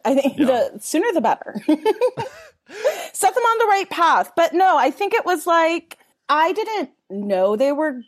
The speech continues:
Speaker 1: gay, like, when I was little.
Speaker 2: Mm-hmm.
Speaker 1: I was just like, "Oh,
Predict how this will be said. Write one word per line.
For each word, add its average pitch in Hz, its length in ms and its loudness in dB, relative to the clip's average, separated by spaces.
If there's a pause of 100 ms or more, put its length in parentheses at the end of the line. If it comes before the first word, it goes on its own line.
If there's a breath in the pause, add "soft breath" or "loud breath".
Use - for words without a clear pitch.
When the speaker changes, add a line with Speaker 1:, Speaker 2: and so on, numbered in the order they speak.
Speaker 1:
gay, 302 440 2
like, 233 220 -2
when 214 100 -2
I 202 60 0
was 185 180 -4
little. 180 760 -2 (140)
Speaker 2:
Mm-hmm. 104 380 -14
Speaker 1:
I 254 80 2
was 262 100 0
just 285 180 -8
like, 330 160 -4 (180)
"Oh, 240 840 0